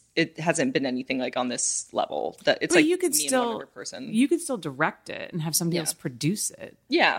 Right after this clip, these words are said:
Speaker 1: that's
Speaker 2: You
Speaker 1: true.
Speaker 2: know, it's just, like,
Speaker 1: <laughs>
Speaker 2: it's putting, like, the crew together and, like, finding the locations and, like,
Speaker 1: Yes.
Speaker 2: you know, kind of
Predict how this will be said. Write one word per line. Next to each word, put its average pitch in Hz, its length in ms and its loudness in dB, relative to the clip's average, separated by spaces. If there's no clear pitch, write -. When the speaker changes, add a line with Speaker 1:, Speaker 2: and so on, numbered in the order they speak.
Speaker 1:
that's 175 200 4
Speaker 2:
You 165 60 2
Speaker 1:
true. 156 80 2
Speaker 2:
know, 151 240 -4
it's - 140 6
just, - 180 2
like, 233 220 6
Speaker 1:
<laughs> - 0 -
Speaker 2:
it's - 160 -2
putting, 220 280 0
like, 175 140 0
the - 80 -8
crew 214 300 -2
together 175 580 -2
and, 160 140 -8
like, 98 120 -14
finding 156 220 -2
the 156 100 -2
locations 175 1000 -2
and, 151 160 -2
like, 156 140 -4
Speaker 1:
Yes. - 680 -8
Speaker 2:
you 170 120 0
know, 147 120 2
kind 165 220 0
of 151 160 -4